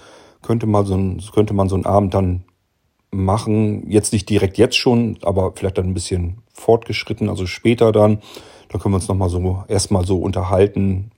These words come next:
äh, was ihr noch so vielleicht möchtet. Ähm, vielleicht habt ihr noch Vorschläge, was ihr in Leipzig gerne irgendwie sehen möchtet. Oder, ja, das können wir dann vielleicht in einer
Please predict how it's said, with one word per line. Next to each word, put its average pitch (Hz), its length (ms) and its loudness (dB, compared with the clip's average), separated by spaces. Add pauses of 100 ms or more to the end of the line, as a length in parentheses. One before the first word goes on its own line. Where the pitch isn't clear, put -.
äh, 98 60 -10
was 90 380 -6
ihr 120 140 2
noch 107 120 2
so 101 400 0 (160)
vielleicht 95 300 -8
möchtet. 101 560 0 (1120)
Ähm, 92 580 -2
vielleicht - 240 -6
habt 90 140 -4
ihr 90 60 -2
noch 87 120 -2
Vorschläge, 101 540 0
was 95 140 -4
ihr - 80 -4
in 90 80 -4
Leipzig 90 380 -6
gerne 92 320 -4
irgendwie 90 400 -8
sehen 90 280 -4
möchtet. 90 440 -10
Oder, 87 360 -8 (100)
ja, 87 180 -6 (160)
das - 180 -6
können 104 140 2
wir 98 60 0
dann 95 140 -2
vielleicht 98 260 -2
in 95 100 -4
einer 92 140 0